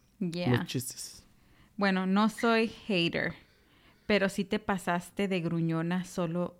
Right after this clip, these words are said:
Speaker 1: un
Speaker 2: ¿Otra? ¿O es el
Speaker 1: poquis.
Speaker 2: mismo?
Speaker 1: Es el mismo, ya
Speaker 2: Ok.
Speaker 1: lo terminé, ahora sí ya lo terminé. Aim-, Amy, otra, es Aimee y esta es Amy.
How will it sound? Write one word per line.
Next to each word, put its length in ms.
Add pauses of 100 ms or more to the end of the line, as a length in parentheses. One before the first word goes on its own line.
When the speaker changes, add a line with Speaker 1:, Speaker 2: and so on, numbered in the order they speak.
Speaker 1:
un 80
Speaker 2:
¿Otra? 300
¿O 200
es 100
el 60
Speaker 1:
poquis. 60
Speaker 2:
mismo? 180
Speaker 1:
Es 140
el 100
mismo, 480
ya 120
Speaker 2:
Ok. 60
Speaker 1:
lo 60
terminé, 460
ahora 160
sí 140
ya 100
lo 140
terminé. 460 (720)
Aim-, 480 (100)
Amy, 500
otra, 460 (1040)
es 240
Aimee 640
y 340
esta 220
es 100 (100)
Amy. 460